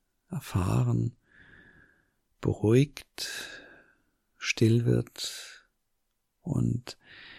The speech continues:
sich auf etwas hin öffnet,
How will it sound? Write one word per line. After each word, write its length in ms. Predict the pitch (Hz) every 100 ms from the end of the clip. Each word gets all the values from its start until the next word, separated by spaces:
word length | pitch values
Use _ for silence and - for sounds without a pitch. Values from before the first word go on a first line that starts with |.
| - - _ _
sich 440 | 143 117 113 - - -
auf 500 | - 113 127 127 - -
etwas 760 | 123 127 - 120 110 - -
hin 640 | - - 131 135 131 123 117 _ _ _ _ _ _ _
öffnet, 680 | 127 117 - 117 110 - -